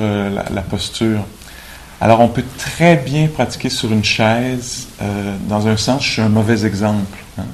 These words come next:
parce que je suis assis au sol, ça pourrait, euh, donner l'impression qu'il faut être au sol.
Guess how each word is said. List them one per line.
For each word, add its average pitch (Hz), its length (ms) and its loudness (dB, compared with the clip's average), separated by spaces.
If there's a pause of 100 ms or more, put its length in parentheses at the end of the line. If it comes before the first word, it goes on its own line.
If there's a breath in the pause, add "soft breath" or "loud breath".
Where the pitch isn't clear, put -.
(160)
parce - 100 -12
que - 120 -12
je - 40 -6
suis 104 100 -2
assis 95 200 -2
au 101 80 0
sol, 113 380 0
ça - 100 -6
pourrait, 107 540 -2 (680 loud breath)
euh, 104 100 -6
donner 101 280 2
l'impression 101 480 0
qu'il - 140 -10
faut 113 160 2
être 98 200 -2
au 98 60 -2
sol. 98 320 -2